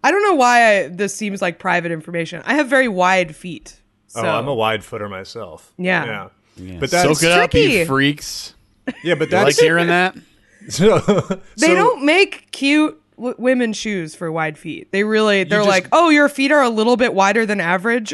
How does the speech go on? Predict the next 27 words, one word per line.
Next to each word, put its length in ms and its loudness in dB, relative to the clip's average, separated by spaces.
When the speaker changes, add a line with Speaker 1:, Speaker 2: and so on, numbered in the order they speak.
Speaker 1:
Enjoy 360 0
these 280 2
orthopedic, 920 0
like, 380 -6
boots." 340 -6
Speaker 2:
Yeah. 180 2
Yeah. 260 -2
I 60 0
was 120 2
gonna 200 -2
say 200 0
they 220 0
used 180 -2
to 60 -4
measure 540 -6
the 160 -8
shoe 240 -4
and 80 -6
they'd 140 -8
be 80 -6
like, 260 -6
"Oh, 180 -2
well, 80 -4
you 60 -4
have 140 -4
wide 280 -4
feet." 360 -12